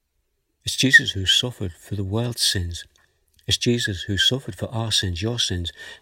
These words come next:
and my sins. And it was all for the glory of God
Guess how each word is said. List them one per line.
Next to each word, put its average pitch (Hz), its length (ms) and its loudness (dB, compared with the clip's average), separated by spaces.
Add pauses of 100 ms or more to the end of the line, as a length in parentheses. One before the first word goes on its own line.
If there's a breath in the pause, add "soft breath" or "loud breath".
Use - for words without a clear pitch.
and 90 180 -2
my 90 200 0
sins. 85 520 -4 (1160)
And 101 80 0
it 95 80 -4
was 107 140 -4
all 92 520 -4
for - 100 -12
the 80 100 -4
glory 92 540 -4 (580)
of 92 160 -6
God 78 300 -4